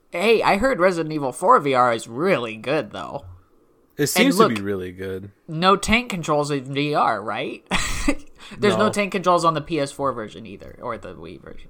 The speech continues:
Speaker 1: or whatever. Let's, let's talk about the Uncharted movie. Um, that's coming out next year. They dropped a trailer. Uh,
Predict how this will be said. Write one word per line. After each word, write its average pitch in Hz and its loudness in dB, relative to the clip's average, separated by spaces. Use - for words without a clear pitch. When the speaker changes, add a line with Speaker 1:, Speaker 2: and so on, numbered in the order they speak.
Speaker 1:
or - -20
whatever. - -18
Let's, 180 -4
let's 247 4
talk 247 8
about 208 6
the 202 0
Uncharted 185 0
movie. 139 -6
Um, 139 6
that's 175 2
coming 160 -2
out 123 -2
next 123 -10
year. 135 -4
They 131 -4
dropped 139 2
a - -16
trailer. 143 -2
Uh, 127 4